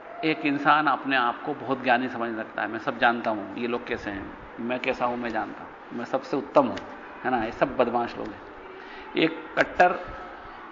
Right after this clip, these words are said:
आतंकवादी भी होता है, वो ये मान के चलता है कि मैं सही हूं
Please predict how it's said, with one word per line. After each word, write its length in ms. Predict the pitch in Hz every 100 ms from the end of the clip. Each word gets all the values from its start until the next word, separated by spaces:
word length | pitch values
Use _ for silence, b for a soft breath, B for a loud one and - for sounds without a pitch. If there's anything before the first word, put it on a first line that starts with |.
| - - - - - -
आतंकवादी 540 | 135 - 175 170 165 175
भी 80 | 190
होता 220 | 170 175
है, 160 | 190 180 - -
वो 120 | - 151
ये 60 |
मान 280 | 147 131 151
के 60 | 151
चलता 280 | 135 131
है 80 | 156
कि 100 | 160
मैं 180 | 143 139
सही 200 | 139 104
हूं 100 | 104